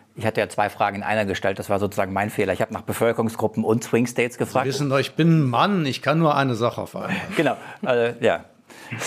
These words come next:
Speaker 1: Ich habe aber verstanden, ich bin ja auch ein Mann, aber insofern habe ich eine Sache in Ihrer Antwort verstanden, dass Sie sie nur zum Teil, äh, beantwortet haben, also meine Frage.
Speaker 2: Ja, aber das wird jetzt wirklich sehr weit führen.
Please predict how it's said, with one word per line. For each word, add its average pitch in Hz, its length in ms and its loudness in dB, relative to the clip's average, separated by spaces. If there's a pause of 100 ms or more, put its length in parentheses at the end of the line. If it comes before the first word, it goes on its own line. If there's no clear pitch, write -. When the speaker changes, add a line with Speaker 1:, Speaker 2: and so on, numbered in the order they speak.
(200)
Speaker 1:
Ich - 140 0
habe 175 100 2
aber 143 140 4
verstanden, 131 420 -2
ich 131 80 -4
bin 131 100 2
ja 113 120 4
auch 117 120 2
ein 107 100 -2
Mann, 101 260 2
aber 104 180 4
insofern 107 340 2
habe 113 140 0
ich - 120 -6
eine 113 180 0
Sache 113 180 0
in 110 60 0
Ihrer 101 220 0
Antwort 107 200 -4
verstanden, 110 420 -2
dass 107 160 0
Sie 120 80 2
sie 110 120 4
nur 113 100 4
zum 101 180 -2
Teil, 113 400 0
äh, 104 120 0
beantwortet 98 520 -2
haben, 95 220 0
also 87 140 -4
meine 92 260 -4
Frage. 87 380 -2
Speaker 2:
Ja, 165 100 4
aber 151 140 0
das 151 160 -4
wird 170 100 0
jetzt 143 220 -2
wirklich 160 240 -2
sehr 139 180 0
weit 151 220 0
führen. 107 300 -6